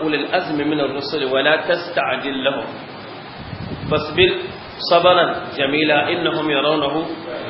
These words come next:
Haka Allah ya tabashi hakuri, yana ce masa, "Ya hakuri, ya yi hakuri, ya yi hakuri."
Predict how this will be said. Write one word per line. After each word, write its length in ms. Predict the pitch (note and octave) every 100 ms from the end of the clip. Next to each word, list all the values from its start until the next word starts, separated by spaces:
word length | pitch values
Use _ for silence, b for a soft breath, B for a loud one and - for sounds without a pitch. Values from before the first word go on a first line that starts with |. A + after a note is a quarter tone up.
| - - D3
Haka 160 | E3
Allah 240 | E3 E3 D#3
ya 160 | D3
tabashi 400 | - D3 D#3 -
hakuri, 240 | B2+ B2 D3 D3
yana 80 | C3+
ce 80 | C#3
masa, 240 | C3+ C3
"Ya 200 | C3 D3+ C3
hakuri, 560 | B2+ - - - B2+
ya 0 |
yi 120 | C#3 D#3
hakuri, 320 | C3+ - B2 - -
ya 120 | C3
yi 60 | E3
hakuri." 360 | C#3+ - -